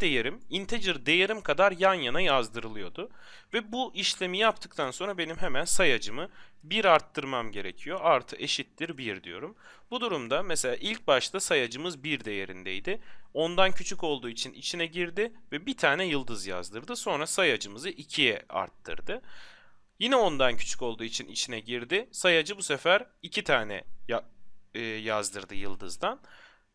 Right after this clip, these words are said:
Üç oldu, dört oldu, beş oldu, on olana kadar devam ediyor. On olduğunda bu döngünün içine artık girmiyor. Ve ben hemen diğer döngüme başlıyorum. Yine while diyorum. Sayaç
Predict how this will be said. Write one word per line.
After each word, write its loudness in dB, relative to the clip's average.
Üç 0
oldu, -2
dört 2
oldu, -6
beş 4
oldu, -4
on 4
olana 2
kadar 6
devam 4
ediyor. -6
On 4
olduğunda 0
bu -6
döngünün -2
içine -6
artık 2
girmiyor. -4
Ve -4
ben 6
hemen 0
diğer 6
döngüme -6
başlıyorum. -6
Yine 4
while 6
diyorum. -6
Sayaç 6